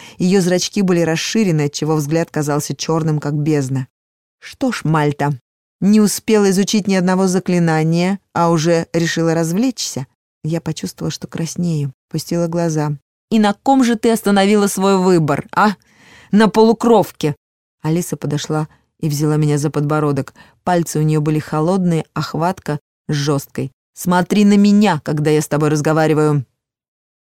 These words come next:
Бездна. Тёмная бездна в глазах. И в этой бездне сидит что-то нехорошее, уродливое, жадное. "И что же это?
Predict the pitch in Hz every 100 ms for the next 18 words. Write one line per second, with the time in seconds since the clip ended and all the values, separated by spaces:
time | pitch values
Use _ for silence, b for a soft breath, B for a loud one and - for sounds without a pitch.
0 | _ - 151 143 139 139 131 - _ _
1 | _ _ 156 156 151 147 139 139 143 139
2 | 135 139 139 139 139 - _ _ - 156
3 | 156 156 147 165 160 156 151 151 147 -
4 | 147 151 - 156 151 143 139 - 143 139
5 | b - 151 170 143 143 135 127 - 151
6 | 143 151 143 135 139 _ _ _ _ -
7 | 320 - - 185 165 175 196 185 196